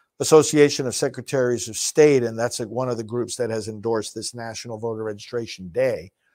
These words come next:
Uh, and you go to check your voter registration dot com, and you just enter in your, your state and then your, you know, name and address, and s-, make sure that your,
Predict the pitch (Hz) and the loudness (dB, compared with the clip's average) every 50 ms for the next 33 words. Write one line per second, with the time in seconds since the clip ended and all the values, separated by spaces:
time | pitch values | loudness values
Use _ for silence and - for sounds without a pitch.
0 | _ _ _ _ _ - - - _ _ _ _ _ _ _ - 165 151 147 143 | _ _ _ _ _ -20 -20 -20 _ _ _ _ _ _ _ 8 10 10 12 10
1 | 143 143 175 160 156 156 151 151 185 185 165 147 - - 196 196 196 208 185 156 | 8 8 4 2 2 2 4 6 6 6 6 4 2 2 2 2 4 4 4 6
2 | 139 165 160 151 156 147 147 139 139 - - 160 147 143 139 - 147 135 120 117 | 8 8 8 8 6 4 2 0 0 -2 0 2 2 2 0 -2 -6 -4 0 0
3 | 120 123 - - - - 233 220 190 131 104 90 - 120 120 131 160 185 175 196 | 0 0 0 -4 -6 -4 -2 0 0 0 -2 -4 -8 -10 -8 -8 -8 -6 -6 -6
4 | 185 - - 143 135 139 139 - 143 123 117 117 120 123 127 127 127 131 131 120 | -6 -4 -2 -2 -4 -2 -2 -2 0 0 0 -2 -4 -4 -4 -4 -6 -6 -8 -10
5 | - 135 147 165 - - - - 117 120 123 127 127 - 127 107 104 107 107 107 | -10 -10 -8 -6 -4 -4 -2 -2 0 0 -2 -2 -4 -6 -8 -8 -8 -8 -10 -8
6 | 113 113 113 110 107 107 107 104 110 _ _ _ _ _ _ _ _ _ _ _ | -6 -4 -2 0 0 0 -2 -4 -8 _ _ _ _ _ _ _ _ _ _ _
7 | - 123 120 113 107 107 113 110 107 117 123 123 123 117 113 113 110 107 110 107 | -10 -8 -8 -6 -6 -6 -6 -6 -6 -4 -4 -4 -4 -4 -4 -4 -4 -2 -2 -2
8 | 113 117 - - 113 110 107 98 - - - - 143 147 147 147 - - - - | -2 -2 -4 -6 -8 -10 -10 -8 -8 -8 -8 -6 -6 -6 -4 -4 -4 -6 -6 -2
9 | 226 220 208 185 156 131 123 117 - 123 131 135 135 135 131 131 127 | 2 4 6 6 6 6 4 2 2 2 2 4 4 4 4 2 0